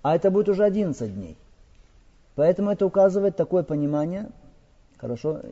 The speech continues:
выводы из него указывают на слабость этого понимания. Если это фаджр двадцать первого,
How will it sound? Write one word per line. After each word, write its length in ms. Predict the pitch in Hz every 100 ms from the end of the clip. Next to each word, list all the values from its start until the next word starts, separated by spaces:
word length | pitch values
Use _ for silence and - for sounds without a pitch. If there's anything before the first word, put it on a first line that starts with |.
| -
выводы 460 | 113 156 143 135
из 80 | 127
него 160 | 156 185
указывают 300 | 190 180 180
на 80 |
слабость 400 | 170 185 110 95
этого 180 | - 80
понимания. 320 | 73 - 67 - - - - - _ - _ _ _ - - -
Если 400 | 135 233 254 220
это 160 | 214 208
фаджр 400 | - 214 196 226
двадцать 460 | 170 202 202 196
первого, 480 | - 202 135 87 78